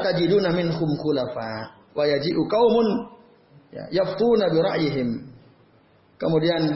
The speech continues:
kalian tidak lagi bisa mendapatkan pengganti para ulama itu, dan nanti akan datang suatu kaum yang ditokohkan mereka berfatwa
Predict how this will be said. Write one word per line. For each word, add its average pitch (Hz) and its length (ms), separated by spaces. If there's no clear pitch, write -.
kalian 160 400
tidak 160 240
lagi 170 240
bisa 208 240
mendapatkan 160 560
pengganti 185 480
para 160 220
ulama 151 340
itu, 156 260
dan 151 160
nanti 202 320
akan 165 320
datang 226 320
suatu 180 240
kaum 220 680
yang 190 100
ditokohkan 180 640
mereka 190 320
berfatwa 233 720